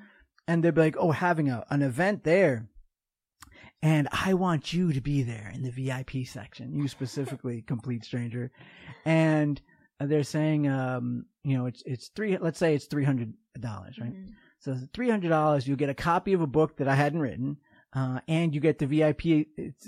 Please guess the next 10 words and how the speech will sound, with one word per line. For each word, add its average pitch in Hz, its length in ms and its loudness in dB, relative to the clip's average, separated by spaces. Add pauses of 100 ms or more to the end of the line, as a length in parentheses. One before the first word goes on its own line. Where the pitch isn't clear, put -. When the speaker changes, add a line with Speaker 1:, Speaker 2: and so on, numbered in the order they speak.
Speaker 1:
section 143 840 0
seating 135 540 2 (760)
to 180 180 8
an 165 80 8
event 156 320 4
I'm 156 160 6
not 160 180 6
doing. 131 480 4
Speaker 2:
Mm-hmm. 208 460 -6
Speaker 1:
Um, 135 400 4